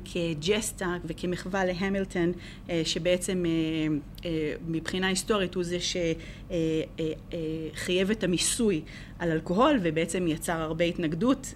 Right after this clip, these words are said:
אה, מהמזקקות, אבל כן בעצם עזר בסטנדרטיזציה, אה, של, של הנושא. מאוד מומלץ. ועד היל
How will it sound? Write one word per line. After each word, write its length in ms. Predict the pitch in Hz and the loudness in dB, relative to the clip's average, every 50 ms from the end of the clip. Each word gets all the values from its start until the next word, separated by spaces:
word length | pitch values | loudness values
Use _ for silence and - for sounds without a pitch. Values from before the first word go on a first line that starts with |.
| - | -6
אה, 40 | 165 156 156 151 151 147 151 151 151 151 151 151 - | -4 -2 -2 -2 -2 -2 -4 -4 -4 -4 -4 -4 -4
מהמזקקות, 600 | 175 170 165 165 156 - - 170 - 277 285 277 | -2 -2 0 -2 -2 -2 -4 0 2 2 2 2
אבל 260 | 220 170 170 170 165 - - - - - - - - - - - - - - - - | 2 0 0 0 0 -2 -4 -8 -14 -14 -16 -16 -16 -16 -16 -16 -12 -10 -8 -2 4
כן 240 | 285 277 262 262 254 | 4 6 8 8 8
בעצם 440 | 202 214 - 214 214 - 262 233 220 - - | 6 4 2 0 0 0 0 0 0 -2 -2
עזר 340 | 175 165 170 190 196 196 202 | -4 -2 0 2 2 2 2
בסטנדרטיזציה, 960 | 190 185 - - 196 180 165 160 151 - 180 156 180 196 196 196 - 160 151 - - - - - - - - - - - - | 0 -2 -2 -2 -2 0 0 0 -2 -2 -4 0 2 2 2 2 -2 -6 -6 -8 -10 -10 -10 -10 -8 -10 -10 -12 -12 -6 -2
אה, 60 | 160 151 151 151 151 147 | 0 0 2 2 0 2
של, 440 | 156 - - - 170 160 156 147 151 151 | 2 2 2 2 2 2 0 0 0 -2
של 220 | - - 180 160 | -2 0 0 2
הנושא. 340 | 151 156 156 151 - - 139 135 - - - - - - - - - - - - - | 4 4 2 2 2 0 0 0 -2 -8 -10 -12 -14 -14 -16 -16 -14 -14 -14 -4 0
מאוד 320 | 185 214 196 - 202 196 | 2 2 4 6 4 4
מומלץ. 460 | 185 170 165 170 202 254 359 339 - - - - - - - - - - | 6 4 2 4 4 4 4 2 0 -4 -6 -10 -10 -12 -12 -12 -8 -4
ועד 540 | 143 151 180 - - 214 240 359 339 247 254 226 - - | 0 0 0 4 8 8 10 10 8 6 4 0 -2 0
היל 160 | - 269 320 | 2 4 4